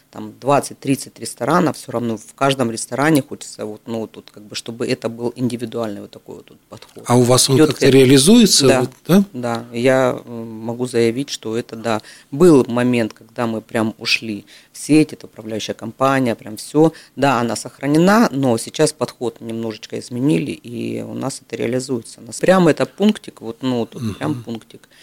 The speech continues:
Speaker 1: И, конечно, в этой части очень много отдано маркетингу. Маркетинг должен работать очень серьезно в этом направлении.
Speaker 2: Мгм.
Speaker 1: Вот. И, конечно же, это потом тренд, это локальный продукт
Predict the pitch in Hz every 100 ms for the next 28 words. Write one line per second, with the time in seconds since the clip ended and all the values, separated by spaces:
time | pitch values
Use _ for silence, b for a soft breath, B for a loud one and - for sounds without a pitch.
0 | b - 113 123 143 147 120 117 - 113
1 | 107 - 135 139 - 110 - 117 113 123
2 | 120 117 b b _ 120 120 117 123 139
3 | - _ - 107 117 120 127 127 131 _
4 | - 110 113 117 117 113 113 113 117 113
5 | 117 113 - 113 - 113 110 113 127 120
6 | 110 - 120 117 117 117 120 _ B B
7 | 110 87 107 107 - 135 123 117 - 170
8 | 262 214 180 247 - 160 135 135 - 131
9 | - 120 113 110 - - 127 110 - 131
10 | 117 - 117 - 120 120 b _ 135 135
11 | 120 110 107 110 110 156 _